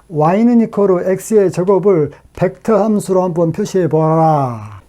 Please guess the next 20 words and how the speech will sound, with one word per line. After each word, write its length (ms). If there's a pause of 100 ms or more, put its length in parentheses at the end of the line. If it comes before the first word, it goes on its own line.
여기서 340
벡터 360
함수로 400
표시해 420
보아라, 420
이 120
말은 520 (240)
매개 400
변수 300
T를 280
써서 280
나타내라, 520
그 100
말이야. 380 (880)
그러면 440
여기서 380
봐보십시오. 880 (460)
Y는 520
X의 440
제곱, 480